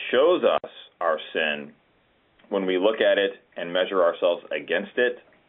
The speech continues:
The, the law is good for society, keeping society in check. And then also the law is instruction.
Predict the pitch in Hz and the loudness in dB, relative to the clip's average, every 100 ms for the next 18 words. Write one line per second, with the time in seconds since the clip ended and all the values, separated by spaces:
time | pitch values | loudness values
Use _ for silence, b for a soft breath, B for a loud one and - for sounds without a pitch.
0 | b b b b b 98 101 107 107 92 | b b b b b -8 -4 -2 -2 0
1 | 98 104 104 92 - 107 - 98 92 - | 4 4 4 2 0 -2 0 2 2 0
2 | 87 - - - 98 104 123 123 117 - | -10 -6 -4 -2 -2 -2 -6 -6 -12 -12
3 | 110 92 - 90 - 95 98 98 104 - | -10 -10 -12 -12 -2 2 2 0 -6 -6
4 | - - - 113 123 - - b b b | -8 -10 -2 2 2 -2 -18 b b b
5 | b 107 120 151 151 147 120 110 110 104 | b -2 0 2 0 2 2 4 4 4
6 | 101 110 110 104 101 98 - 110 120 - | 4 2 0 -2 -8 -8 -2 0 0 -8
7 | 80 | -12